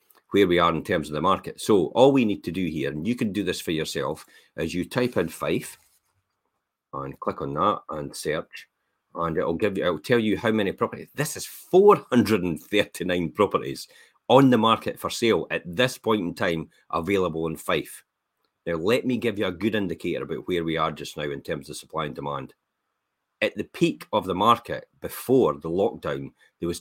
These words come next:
twelve hundred properties available throughout Fife for sale. The demand is all still there, and yet there's almost a third, yeah, a third of the stock which was available through before pre-pandemic levels,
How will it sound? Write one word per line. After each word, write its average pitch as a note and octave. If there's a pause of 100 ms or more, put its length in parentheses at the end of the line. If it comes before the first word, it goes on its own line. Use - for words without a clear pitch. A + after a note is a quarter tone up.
twelve A2+
hundred F2+
properties E2+
available D2+ (360)
throughout G2+
Fife E2+
for D2
sale. D#2 (760)
The E2+
demand G#2+
is A#2+
all A#2+
still G#2+
there, F#2+ (440)
and F2+
yet G2+
there's E2 (100)
almost G#2+
a E2
third, - (640)
yeah, D#2+ (160)
a - (160)
third D3
of E2
the E2
stock -
which -
was D#2+
available E2
through - (340)
before D3
pre-pandemic D#2+
levels, D2+